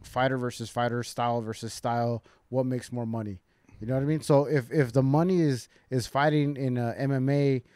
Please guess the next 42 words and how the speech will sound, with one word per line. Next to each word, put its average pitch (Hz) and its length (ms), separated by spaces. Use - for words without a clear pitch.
boxer 127 320
versus 123 300
M 123 120
M 120 120
A, 143 300
you 131 100
know, 110 380
or 113 180
vice 113 240
versa, 135 420
that's 117 200
where 139 80
it's 117 80
gonna 101 200
go, 117 260
I 85 60
think. 90 220
Now 139 140
you 151 100
have 139 180
U 147 140
F 127 60
C 160 160
that 135 180
signed 135 400
a 120 80
big 117 240
deal, 135 400
or, 120 200
or, 123 180
you 143 80
know, 101 180
they 127 140
signed 131 260
a 117 40
deal, 127 480
uh, 117 40
a 107 400
while 120 240
ago, 117 260
Zuffa 117 320
Boxing. 127 480